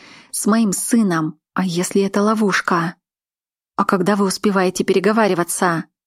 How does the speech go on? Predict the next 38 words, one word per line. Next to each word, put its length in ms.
«Он 180
водит 300
меня 220
на 80
занятия. 800
Бородатый 560
такой. 420
Ты 80
же 80
его 200
видела. 600
Он 160
тебе 220
стул 300
пододвигал 580
вчера 360
за 140
столом». 640
Если 360
честно, 420
я 280
в 80
таком 360
напряжении 600
в 60
этом 320
доме, 380
что 260
кроме 340
как 220
на 120
сына 380
вообще 520
ни 140
на 140
кого 260
не 140
смотрю. 720